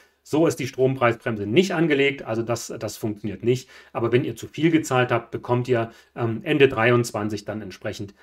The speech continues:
auch wieder das zu viel gezahlte Geld zurück, sodass ihr tatsächlich, ja, diese, ähm, Stro-, innerhalb dieser Strom- und Gaspreisbremsen, ähm, eure, ähm, eure, ja, Abschläge bezahlt. Genau. Dann, ähm, geht's weiter. Ähm,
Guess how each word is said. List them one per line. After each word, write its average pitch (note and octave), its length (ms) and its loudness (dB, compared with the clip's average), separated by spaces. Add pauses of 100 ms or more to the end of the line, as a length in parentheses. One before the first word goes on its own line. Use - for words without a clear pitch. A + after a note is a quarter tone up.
(160)
auch A#2+ 220 -4
wieder G#2+ 380 -4
das - 180 -12
zu - 80 -14
viel A#2 220 -4
gezahlte G2 400 -8
Geld E2 240 -16
zurück, - 400 -8
sodass G#2+ 260 -10
ihr G#2+ 80 -12
tatsächlich, G#2+ 560 -6 (260)
ja, G#2+ 140 -4
diese, G#2 480 -8
ähm, G2+ 180 -8
Stro-, C3+ 220 -4
innerhalb B2+ 380 0
dieser G#2 160 -6
Strom- A#2+ 340 -2
und G#2+ 140 -8
Gaspreisbremsen, G#2 1000 -4 (300)
ähm, A2+ 300 -2
eure, G#2+ 420 -4 (140)
ähm, G2 400 -12
eure, G2+ 500 -6
ja, F2 300 -16
Abschläge G2 360 -8
bezahlt. - 480 -18 (120)
Genau. - 260 -16 (1300)
Dann, D#3 220 2
ähm, C#3 440 0
geht's B2+ 300 0
weiter. F#3+ 580 4
Ähm, D3+ 520 2